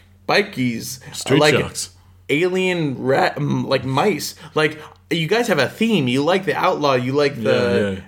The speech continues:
Speaker 1: the
Speaker 2: definitely.
Speaker 1: angry
Speaker 2: I mean, we're
Speaker 1: shirtless men.
Speaker 2: Well, like, from, from a, like, a, a colonial standpoint, like, the, when the nation of criminals,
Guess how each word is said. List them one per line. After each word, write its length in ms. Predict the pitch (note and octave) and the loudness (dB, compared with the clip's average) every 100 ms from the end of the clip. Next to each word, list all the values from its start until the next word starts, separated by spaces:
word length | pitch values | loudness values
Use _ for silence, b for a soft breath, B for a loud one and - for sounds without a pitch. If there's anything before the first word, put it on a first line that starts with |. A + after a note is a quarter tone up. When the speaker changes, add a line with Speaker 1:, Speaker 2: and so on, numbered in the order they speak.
| - | -4
Speaker 1:
the 60 | C#3+ | -2
Speaker 2:
definitely. 200 | B2 C#3+ | 0 0
Speaker 1:
angry 280 | D#3+ D#3 D3 | 2 2 2
Speaker 2:
I 40 | C#3 | 4
mean, 180 | C#3+ | 2
we're 100 | D3+ | 4
Speaker 1:
shirtless 300 | F#3+ D#3+ B2+ | 2 2 0
men. 360 | B2+ A#2 A#2 A2 | 0 -2 -4 -10
Speaker 2:
Well, 300 | B2+ B2 A#2 | -2 0 2
like, 180 | A2 A2 | 2 0
from, 380 | G#2 - C3 A#2+ | -2 -2 -2 -2
from 200 | C#3+ C#3+ | -4 -2
a, 120 | A#2+ | 2
like, 220 | G#2 G2+ G#2 | 2 2 2
a, 320 | F#2+ F#2+ G2 | 0 0 -4
a 60 | |
colonial 420 | G#2 G2+ G2 A#2 G2 | -4 0 0 2 0
standpoint, 560 | G2 G2 F#2+ F#2 F#2 | 0 -2 -2 -6 -6
like, 400 | F#2 F2+ F2+ F#2 - | -6 -6 -8 -14 -4
the, 360 | F#2+ F2+ F#2 | -2 -2 -4
when 320 | F#2+ F#2+ G2 G2 | 0 2 2 0
the 80 | |
nation 320 | G2 G#2 G#2 F#2 | 4 4 2 -2
of 120 | E2 | 0
criminals, 560 | - G#2+ F2 E2+ - | 4 4 4 -2 -8